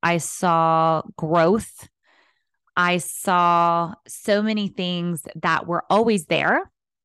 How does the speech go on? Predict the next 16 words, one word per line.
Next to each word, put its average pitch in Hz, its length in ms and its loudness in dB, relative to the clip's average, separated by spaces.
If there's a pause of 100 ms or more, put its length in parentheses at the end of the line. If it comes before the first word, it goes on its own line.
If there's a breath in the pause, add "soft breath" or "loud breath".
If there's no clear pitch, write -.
(320)
but 185 420 2 (800)
all 196 220 4
of 196 60 0
a 190 80 0
sudden 165 520 -2 (280)
became 165 580 -2 (100)
apparent. - 680 -8 (1120)
So 226 480 0 (400)
I 247 100 4
really 349 340 2
wanted 214 360 2
to 208 80 -4
give 170 200 0
you 190 120 4
some 185 240 0
tools 180 760 0